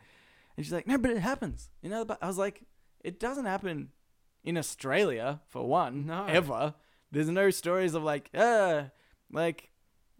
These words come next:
Speaker 1: woman fell, found with no kidneys
Speaker 2: Yeah.
Speaker 1: and bathtub full of ice."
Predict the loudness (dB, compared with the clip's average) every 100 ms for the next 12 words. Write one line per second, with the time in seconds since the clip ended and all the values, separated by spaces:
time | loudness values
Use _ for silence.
0 | -10 -2 0 0 -2 -2 -2 0 -2 -4
1 | -2 2 0 2 2 2 0 -2 0 0
2 | -2 -2 0 0 0 -4 -14 -10 -4 -4
3 | -2 -4 -6 -12 _ -20 -20 -20 _ -2
4 | -2 -2 -2 -2 0 0 4 4 4 0
5 | -10